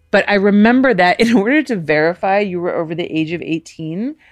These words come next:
the game made you take this bizarre quiz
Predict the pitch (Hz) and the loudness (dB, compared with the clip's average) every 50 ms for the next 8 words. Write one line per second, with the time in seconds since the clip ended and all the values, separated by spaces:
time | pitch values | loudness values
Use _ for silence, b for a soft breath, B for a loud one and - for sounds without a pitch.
0 | b b b b b b _ - 147 170 175 139 185 190 185 196 214 220 233 226 | b b b b b b _ -4 -2 -2 0 0 0 0 0 0 0 0 0 0
1 | 226 220 185 170 185 170 - - - 190 190 - - 190 175 - - _ - 160 | 0 0 -2 -4 -6 -8 -8 -8 -8 -8 -8 -6 -8 -8 -8 -8 -6 _ -2 -2
2 | 151 135 131 131 156 143 147 151 151 147 139 - - - _ _ - 156 151 170 | -2 -4 -6 -6 -6 -4 -2 -2 -2 -2 -4 -8 -16 -20 _ _ -6 -4 -2 -2
3 | 226 277 294 311 - - - | -2 -4 -6 -10 -12 -18 -18